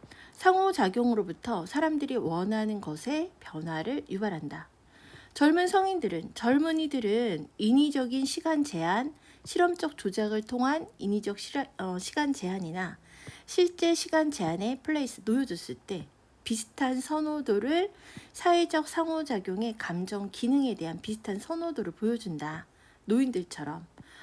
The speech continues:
어떤 종류의 관계가 끝난다는 것은 강한 감정을 유발하고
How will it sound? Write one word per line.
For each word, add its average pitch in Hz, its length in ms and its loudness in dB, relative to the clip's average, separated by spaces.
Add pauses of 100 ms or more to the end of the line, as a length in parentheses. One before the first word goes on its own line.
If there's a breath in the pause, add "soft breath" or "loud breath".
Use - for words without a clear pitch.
(160 loud breath)
어떤 392 360 4
종류의 285 360 6
관계가 202 400 0
끝난다는 294 720 -2
것은 175 400 -4
강한 202 420 -4
감정을 175 500 -6
유발하고 165 640 -6